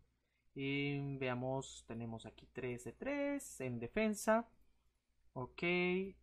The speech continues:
tres en atotar. Estas maestrías son las primeritas que tienen que desbloquear, amigos, que es, están en la parte de la competencia. Tres de tres en parry, uno en flexibilidad, tres de tres en atontar y en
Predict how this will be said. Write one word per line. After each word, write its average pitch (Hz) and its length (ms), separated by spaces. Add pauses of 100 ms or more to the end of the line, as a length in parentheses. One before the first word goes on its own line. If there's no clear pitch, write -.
(140)
tres 131 300
en 107 280 (140)
atotar. 113 420
Estas 339 400
maestrías 196 500
son 196 300
las 208 240 (160)
primeritas 226 640
que 165 120
tienen 185 280
que 180 140
desbloquear, 135 520
amigos, 131 380 (380)
que 147 120
es, - 180
están 160 320
en 160 80
la 131 260
parte 143 240
de 139 100
la 123 140
competencia. 196 720 (340)
Tres 156 220
de 143 120
tres 135 240
en 131 120
parry, 220 520 (280)
uno 147 360
en 131 100
flexibilidad, 185 840
tres 151 300
de 143 100
tres 139 300
en 123 160
atontar 233 600 (380)
y 170 400
en 127 540